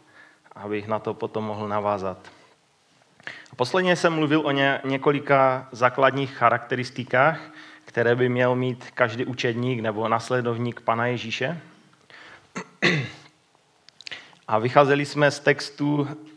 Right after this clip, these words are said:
<clears throat> Evangelia podle Lukáše, šesté kapitoly. A tam se od dva-, dvanáctého verše píše o tom, že Ježíš poté, co strávil celou noc v modlitbě, a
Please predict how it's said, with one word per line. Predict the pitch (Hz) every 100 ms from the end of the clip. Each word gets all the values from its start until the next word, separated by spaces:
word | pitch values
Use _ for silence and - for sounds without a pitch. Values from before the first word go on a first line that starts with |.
| _ -
<clears throat> | 196 - 175 135 -
Evangelia | 123 131 135 135 135
podle | 135 139 135
Lukáše, | 123 117 120 - 131 147
šesté | 123 - 139
kapitoly. | 127 - 113 107 110 143 147 - - - -
A | -
tam | - 120
se | 120 131
od | 120
dva-, | 110 127 -
dvanáctého | 120 127 127 123 143 135
verše | 135 127 139
píše | 135 131 - 139
o | 123
tom, | - 135 143 123
že | 117 113 - - -
Ježíš | 120 135 135
poté, | - 151 151 120
co | -
strávil | 120 - 127 120 123 120
celou | - 131 127
noc | 131 127 -
v | -
modlitbě, | 110 117 117 110 123 131 165 - - - - - _ _ _ -
a | 104 101 101 101